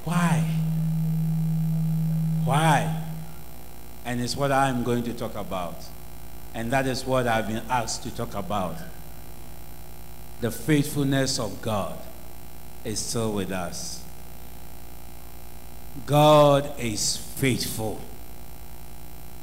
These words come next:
Our God is what? Faithful. So the favor of God, breaking on and moving on with God,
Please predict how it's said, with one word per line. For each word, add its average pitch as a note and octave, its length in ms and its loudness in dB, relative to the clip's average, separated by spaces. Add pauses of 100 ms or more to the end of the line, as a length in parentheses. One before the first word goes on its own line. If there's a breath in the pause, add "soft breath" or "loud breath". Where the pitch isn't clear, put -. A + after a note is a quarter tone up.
(140)
Our C3 440 4
God E3 500 10
is C#3 200 4
what? C#3 520 6 (340)
Faithful. D3+ 880 0 (960)
So G#3 380 6
the F#3 160 6
favor C#4+ 400 12
of C4+ 320 12
God, B3 400 12 (1700)
breaking D4 480 12
on D4 340 12
and G#3 280 8
moving C#4 300 12
on C4+ 200 12
with B3+ 220 12
God, B3 480 12